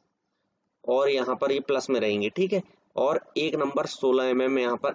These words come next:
straight रहेगा। तो यहाँ पर स्ट्रेट था हमारा, ऊपर जो है extra top bar, और अब देखिए यहाँ पर हमने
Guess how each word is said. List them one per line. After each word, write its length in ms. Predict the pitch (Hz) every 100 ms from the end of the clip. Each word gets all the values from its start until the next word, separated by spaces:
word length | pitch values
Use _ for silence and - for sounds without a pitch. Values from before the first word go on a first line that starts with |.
| -
straight 460 | - - 117 110 104
रहेगा। 320 | 104 101 107
तो 140 | 123
यहाँ 200 | 120 131
पर 180 | 143 - 135
स्ट्रेट 560 | - - 123 143 160
था 140 | - 180
हमारा, 420 | 175 170 170 208 - _ - _ _ -
ऊपर 320 | 131 127 170 165
जो 160 | 170
है 180 | 180 196 190 _ _ _ _ _ _ _ _ _ -
extra 420 | - - 160 190 185 _
top 180 | 135 127
bar, 400 | 123 120 123 - -
और 180 | 165 139 -
अब 140 | 165 160
देखिए 320 | 160 - 131
यहाँ 340 | 107 104 120 120
पर 100 | 151
हमने 280 | 147 143